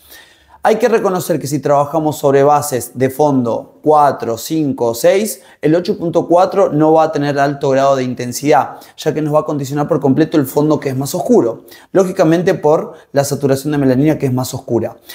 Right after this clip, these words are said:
Ahora, ¿cómo obtenemos el color de carta que vemos detrás mío? Puntualmente para este tipo de tonos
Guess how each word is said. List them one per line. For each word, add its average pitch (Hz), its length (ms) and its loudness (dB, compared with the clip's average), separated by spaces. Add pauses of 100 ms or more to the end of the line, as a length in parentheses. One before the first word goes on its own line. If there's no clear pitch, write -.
(120)
Ahora, 147 200 4
¿cómo 202 180 2
obtenemos 160 420 0
el 143 80 0
color 127 200 0
de 151 120 2
carta 143 260 2
que 123 60 0
vemos 143 200 0
detrás 131 280 -4
mío? 165 320 -2 (360)
Puntualmente 190 600 2
para 151 160 2
este - 160 -6
tipo 160 260 0
de 160 80 4
tonos 160 540 0